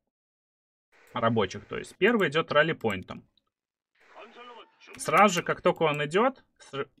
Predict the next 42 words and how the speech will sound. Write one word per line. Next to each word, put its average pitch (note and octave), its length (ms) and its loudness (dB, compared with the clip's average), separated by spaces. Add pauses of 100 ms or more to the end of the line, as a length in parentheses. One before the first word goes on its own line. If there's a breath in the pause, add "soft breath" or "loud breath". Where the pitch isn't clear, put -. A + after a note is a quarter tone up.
(100)
и D3 240 -14
как - 180 -14
только E3+ 200 0
он C3+ 160 -2
появился, C#3 480 0
если G2+ 180 -8
быть G#2 180 -4
точнее, G2+ 360 -6
срываем D3+ 500 2
рабочего D3 460 -2
с - 120 -8
минерала D#3+ 540 0
и B2 80 2
бежим C#3+ 580 0
ставить C#3+ 460 2
сапплай, A2 600 -2 (200)
да? C3 320 -6 (460 soft breath)
То G#2+ 80 -4
есть G#2 260 -6
он D3+ 280 -4 (100)
прибегает C#3 640 0
таким C3 300 -2
образом G#2+ 420 -2
у G2+ 40 -4
нас G2 280 -6 (100)
к - 80 -18
месту C#3 320 -6
постановки C3 520 -6
сапплая, D#3+ 460 0
когда B2+ 260 -2
у - 20 0
нас A#2 200 -2
сто C3+ 140 -2
минерала A2 520 2
ровно, E2+ 400 -8 (100)
то G#2+ 80 -4
есть - 160 -8
в A2+ 60 -8
ноль A#2+ 200 0
семнадцать. G2+ 680 -8 (800)
Начинаем D#3 500 -2
ставить. - 520 -2